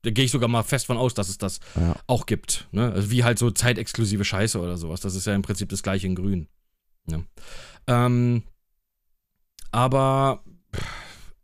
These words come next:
Speaker 2: Hast du noch?
Speaker 1: Ja,
Speaker 2: Ja,
Speaker 1: ich
Speaker 2: ist eigentlich alles zugesagt, würde ich
Speaker 1: Ist
Speaker 2: sagen.
Speaker 1: eigentlich alles zugesagt,
Speaker 2: Ja.
Speaker 1: genau so ist es. Ja. Aber ich find's interessant, wo das hingeht. Ich bin auch mal gespannt, wie das, äh, dass diese Activision Blizzard-Geschichte jetzt da doch noch mal so ein,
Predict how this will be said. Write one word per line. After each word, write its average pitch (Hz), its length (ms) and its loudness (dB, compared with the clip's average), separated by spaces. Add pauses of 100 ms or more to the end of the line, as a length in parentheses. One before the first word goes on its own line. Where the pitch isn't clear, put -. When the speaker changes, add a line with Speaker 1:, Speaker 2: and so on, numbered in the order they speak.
Speaker 2:
Hast - 240 2
du 110 40 0
noch? 110 180 2
Speaker 1:
Ja, 175 180 4
Speaker 2:
Ja, 98 260 2
Speaker 1:
ich - 100 -6
Speaker 2:
ist 101 140 -2
eigentlich 104 300 0
alles 98 240 0
zugesagt, 87 500 0
würde 85 100 0
ich 80 60 2
Speaker 1:
Ist 143 60 4
Speaker 2:
sagen. 151 120 2
Speaker 1:
eigentlich 175 220 4
alles 160 200 4
zugesagt, 139 400 0
Speaker 2:
Ja. - 80 0
Speaker 1:
genau 117 160 2
so 110 140 -2
ist 107 100 -2
es. - 280 -6 (420)
Ja. 107 160 2 (420)
Aber 202 100 4
ich - 60 2
find's 233 160 2
interessant, 190 440 0
wo 135 40 0
das 131 140 0
hingeht. 131 180 0
Ich 117 100 -4
bin 170 120 0
auch 160 60 4
mal 160 140 4
gespannt, 151 380 0
wie 127 60 -2
das, 120 320 -2
äh, 127 160 -2
dass 123 200 -2
diese 127 360 0
Activision 131 460 -2
Blizzard-Geschichte 127 560 -2
jetzt - 180 -2
da 117 200 2 (300)
doch 151 140 4
noch 147 140 6
mal 127 200 6
so 127 240 6
ein, 120 340 4